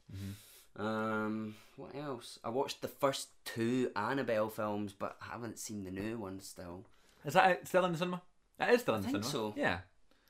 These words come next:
Speaker 2: The f-, second one's actually very good.
Speaker 1: Right.
Speaker 2: That's
Speaker 1: Again,
Speaker 2: a
Speaker 1: I've
Speaker 2: good
Speaker 1: never
Speaker 2: horror film. Second Annabelle horror
Speaker 1: What is it? Is it a
Speaker 2: film.
Speaker 1: doll? That's a,
Speaker 2: Yeah.
Speaker 1: what's it about? I don't know.
Speaker 2: But it's we-, it is weird. It's creepy.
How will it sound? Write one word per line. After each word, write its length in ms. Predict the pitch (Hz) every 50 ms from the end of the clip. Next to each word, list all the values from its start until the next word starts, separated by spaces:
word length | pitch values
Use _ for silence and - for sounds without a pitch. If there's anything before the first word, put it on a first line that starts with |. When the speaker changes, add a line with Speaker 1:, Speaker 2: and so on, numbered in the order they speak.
| _ _ - -
Speaker 2:
The 60 | 165
f-, 200 | 143 - - -
second 560 | - - - - - 180 226 - - 285 240 202
one's 240 | 160 123 120 110
actually 320 | 113 110 - - - 110 107
very 300 | 101 92 104 104 104 104
good. 300 | 90 98 123 - - - - - _
Speaker 1:
Right. 260 | - 110 104 87 - - - _ - -
Speaker 2:
That's 260 | - 117 120 113 -
Speaker 1:
Again, 140 | 113 107 104
Speaker 2:
a 40 | 98
Speaker 1:
I've 40 | 95
Speaker 2:
good 60 | 104
Speaker 1:
never 120 | 98 123 117
Speaker 2:
horror 100 | 107 95
film. 340 | - - 98 87 90 92 92 - _ - - - _ _ _ _ _ - - - -
Second 480 | - 117 120 110 - 143 123 - -
Annabelle 400 | - 82 104 107 117 135 131 120 117
horror 140 | 107 101 -
Speaker 1:
What 80 | - 214
is 60 | 208
it? 80 | -
Is 80 | - 180
it 40 | 185
a 20 | -
Speaker 2:
film. 100 | 147 120
Speaker 1:
doll? 440 | 170 180 202 220 247 254 240 - - -
That's 140 | 208 196 - 208
a, 60 | 175 -
Speaker 2:
Yeah. 120 | - 247
Speaker 1:
what's 100 | 294 302
it 40 | 220 135 135 -
about? 160 | 160 156 160
I 40 | 160 -
don't 140 | - - -
know. 100 | 151 151
Speaker 2:
But 100 | 143 127
it's 240 | 135 139 - - - 123 104 -
we-, 100 | 123 131 135 -
it 140 | 120 127 127 139
is 160 | 131 120 117
weird. 240 | 104 110 123 123 131
It's 100 | 127 -
creepy. 500 | - - - 123 117 120 - 113 92 85